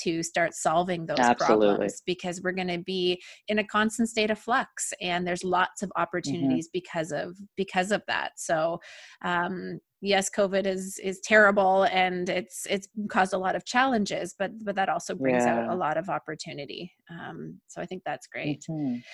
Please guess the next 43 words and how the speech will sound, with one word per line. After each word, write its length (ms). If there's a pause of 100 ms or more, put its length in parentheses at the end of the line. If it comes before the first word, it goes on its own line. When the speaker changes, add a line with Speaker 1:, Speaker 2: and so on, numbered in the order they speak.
(120)
Speaker 1:
Now, 120
I 60
have 120
a 40
curious 380
question 480
for 200
you. 400 (320)
Let's 240
say 180
on 240
your 120
gap 280
Speaker 2:
Okay. 100
Speaker 1:
year, 240
your 360
business, 880
um, 420
completely 840
takes 260
on 500
a 80
life 280
of 80
its 160
own, 360
and 180
it 100
is 260
the 160
most 300
successful 520
thing 220
Speaker 2:
Okay. 100
Speaker 1:
ever. 120
You 240
have 340
all 200
the 100
funding 400
you 100
need. 520
Speaker 2:
<laughs> 680